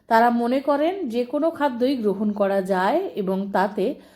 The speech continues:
আধ্যাত্মিক উন্নতি বিপন্ন হওয়ার কোনো আশঙ্কা নেই। কিন্তু সাধককে খুঁজে বের করতে হবে কোন ধরনের খাদ্য তাকে সর্বাপেক্ষা সাহায্য করে এবং কোন ধরনের খাদ্য তার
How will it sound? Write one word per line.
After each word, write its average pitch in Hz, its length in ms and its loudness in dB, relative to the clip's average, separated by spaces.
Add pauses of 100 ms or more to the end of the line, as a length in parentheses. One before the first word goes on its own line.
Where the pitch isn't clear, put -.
(180)
আধ্যাত্মিক 302 680 2
উন্নতি 220 460 -2
বিপন্ন 214 520 -2
হওয়ার 190 320 -2
কোনো 233 220 -2
আশঙ্কা 185 520 -4
নেই। 156 340 -6 (1000)
কিন্তু 285 500 2
সাধককে 202 840 -2 (380)
খুঁজে 277 340 2
বের 208 280 2
করতে 233 300 -2
হবে 240 320 2
কোন 285 400 -2
ধরনের 185 480 -4
খাদ্য 185 520 -4
তাকে 254 580 -4 (240)
সর্বাপেক্ষা 208 840 0
সাহায্য 196 540 -6
করে 214 400 0
এবং 208 440 -4
কোন 285 260 0
ধরনের 202 480 -2
খাদ্য 180 520 -6 (580)
তার 233 240 4